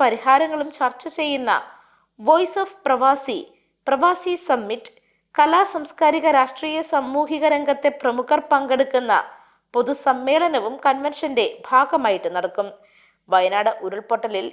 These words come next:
എല്ലാം നഷ്ടപ്പെട്ടവർക്കായി വേൾഡ് മലയാളി ഫെഡറേഷൻ നിർമ്മിച്ചു നൽകുന്ന വീടുകളുടെ താക്കോൽദാനം കൺവെൻഷൻ വേദിയിൽ നടക്കും. പിന്നണി ഗായകരുടെ സംഗീത നിശ, ക്രൂസ് ഡിന്നർ,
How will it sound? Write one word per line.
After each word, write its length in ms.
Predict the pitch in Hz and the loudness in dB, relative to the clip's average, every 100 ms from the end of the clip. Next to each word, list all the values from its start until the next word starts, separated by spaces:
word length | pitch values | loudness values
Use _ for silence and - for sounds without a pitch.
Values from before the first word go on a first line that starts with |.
| - | -2
എല്ലാം 320 | 190 196 226 220 | -2 2 0 -2
നഷ്ടപ്പെട്ടവർക്കായി 920 | 196 - 254 247 247 254 247 233 180 - - _ _ - | -8 -8 -6 -4 -2 0 2 2 2 -6 -20 _ _ -4
വേൾഡ് 340 | 294 339 392 | 0 0 0
മലയാളി 320 | 381 349 339 349 | -2 -2 -2 -2
ഫെഡറേഷൻ 440 | 294 277 302 294 320 277 | 0 0 0 -2 -4 -2
നിർമ്മിച്ചു 340 | 254 285 320 | -2 -6 -6
നൽകുന്ന 420 | 294 285 277 285 254 | -6 -4 -2 -2 -4
വീടുകളുടെ 500 | 233 247 269 294 269 262 | -4 -2 -2 -2 -2 2
താക്കോൽദാനം 680 | 247 240 302 294 277 240 165 - - | 2 2 -2 2 2 0 -6 -12 -4
കൺവെൻഷൻ 440 | 240 247 254 311 262 | -2 -2 -6 -6 -6
വേദിയിൽ 360 | 226 247 285 214 | -4 -2 -2 -2
നടക്കും. 400 | 180 190 196 208 - _ _ _ _ - | -2 -4 -4 -6 -12 _ _ _ _ -4
പിന്നണി 320 | 190 185 208 214 | -2 -2 -4 2
ഗായകരുടെ 640 | 202 196 196 220 220 214 240 - - _ - | 4 6 2 -2 0 0 0 -4 -18 _ -8
സംഗീത 460 | 208 - 277 285 | -8 -4 -4 -2
നിശ, 280 | 339 269 247 190 147 - - _ - | -2 -2 0 0 0 -4 -20 _ -8
ക്രൂസ് 360 | 294 339 - 226 | -2 -2 -2 -2
ഡിന്നർ, 400 | 262 240 208 | -2 2 0